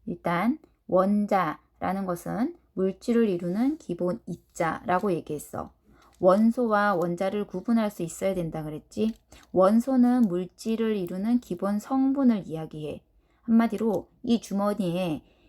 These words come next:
에이치 투 오라는 물 분자가 들어가 있을 때 이 바구니에 있는 원소가 무엇인가 라고 물어보면 얘는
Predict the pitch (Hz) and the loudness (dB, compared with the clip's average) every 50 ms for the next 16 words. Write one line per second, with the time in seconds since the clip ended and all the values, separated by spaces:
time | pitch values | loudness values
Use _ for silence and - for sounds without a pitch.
0 | _ - - 196 226 233 233 - 277 254 - - 262 262 262 247 240 226 220 214 | _ 0 2 4 4 2 2 -2 -6 -6 -4 -2 0 2 2 2 2 2 2 0
1 | 202 185 160 151 175 190 208 220 226 226 240 233 - _ - 175 175 175 175 175 | 0 -2 -4 -4 -4 -2 0 0 0 0 -2 -4 -6 _ -4 -2 0 0 0 0
2 | 175 175 175 - 175 208 - 190 185 175 175 190 170 156 - - 160 165 - - | -2 -2 -2 -2 -4 -4 -2 -4 -4 -2 -2 -2 -2 -2 -4 -8 -10 -10 -6 -2
3 | 208 202 185 165 - - _ _ _ _ _ _ _ _ _ _ _ _ _ _ | 0 0 0 0 -2 -8 _ _ _ _ _ _ _ _ _ _ _ _ _ _
4 | _ _ _ _ - 254 269 277 277 254 - 196 185 180 202 214 220 220 220 214 | _ _ _ _ 0 2 2 2 2 0 -2 -4 -4 -2 0 2 4 4 4 2
5 | 202 202 190 175 - 226 175 180 226 277 381 415 _ _ _ _ _ _ _ _ | 0 0 -2 -2 -2 -2 0 0 0 0 -2 -4 _ _ _ _ _ _ _ _
6 | _ _ - 190 175 180 190 202 208 202 196 - 185 175 - 226 277 339 - _ | _ _ 0 4 4 4 6 4 2 -2 -2 -4 -6 -4 -2 -2 -4 -4 -6 _
7 | - - 196 220 233 226 - 190 170 - - 147 - - _ _ - - 190 196 | -4 2 4 4 4 4 2 -4 -8 -6 -8 -8 -10 -12 _ _ -2 0 0 0
8 | 214 196 170 175 208 208 202 196 180 175 185 214 214 175 143 - - - _ _ | 0 -2 -2 -2 -2 0 0 0 0 0 0 0 0 0 -2 -6 -12 -18 _ _
9 | - 180 180 180 202 226 240 208 - | -6 -4 -2 0 0 2 2 0 0